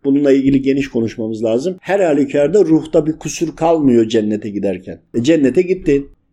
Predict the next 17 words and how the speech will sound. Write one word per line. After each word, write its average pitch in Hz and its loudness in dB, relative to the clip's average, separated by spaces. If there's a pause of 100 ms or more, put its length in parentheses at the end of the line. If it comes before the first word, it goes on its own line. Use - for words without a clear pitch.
(140)
Cennet - -10
meyveleri 185 -6
var. 147 -12 (320)
Huriler 185 2
var, 175 2
onlar 170 0
bunlar 165 0
var. 208 -4 (120)
E, 233 2 (300)
onlardan 160 2
faydalanmak 165 0
istemiyorsun. 139 -2 (320)
Bunu 139 2
isteyen 156 0
kim? 220 -8 (300)
Senin 127 2
bir 165 4